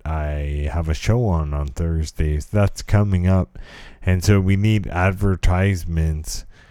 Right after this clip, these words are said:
I guess that was me reading this script. I wrote one for this. I wrote that spot, Information Orangutan. I had this idea of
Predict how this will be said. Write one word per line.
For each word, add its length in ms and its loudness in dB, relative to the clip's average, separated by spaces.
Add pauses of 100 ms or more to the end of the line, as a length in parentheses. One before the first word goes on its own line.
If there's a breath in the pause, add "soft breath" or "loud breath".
(400 loud breath)
I 120 2
guess 340 2
that 220 0
was 260 0
me 300 2
reading 560 2
this 180 -4
script. 760 0
I 160 2
wrote 360 0
one 600 2 (920 soft breath)
for 220 2
this. 420 0 (100)
I 120 4
wrote 300 6
that 240 6
spot, 420 6
Information 920 4
Orangutan. 920 2
I 60 2
had 260 2
this 220 0
idea 600 2
of 460 0